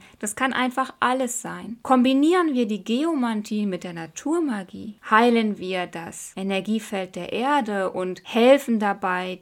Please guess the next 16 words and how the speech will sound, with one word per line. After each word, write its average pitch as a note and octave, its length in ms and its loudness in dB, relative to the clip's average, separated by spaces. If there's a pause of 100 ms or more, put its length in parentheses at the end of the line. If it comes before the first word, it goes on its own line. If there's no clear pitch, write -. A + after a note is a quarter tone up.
die F3+ 80 -8
Besonderheit G#3 880 0
des D#3+ 240 -14
Ortes - 460 2
hervorzuheben, F#3 1160 -8
lebst A#3+ 380 6
du C4 160 2
nicht F4 340 0
nur, G3 340 -4 (140)
arbeitest C4+ 760 6
du G#3+ 100 -4
nicht G3 340 -6
nur F3+ 360 -10 (100)
an F#3+ 200 -4
einem F#3+ 640 0
besonderen, G3 1200 0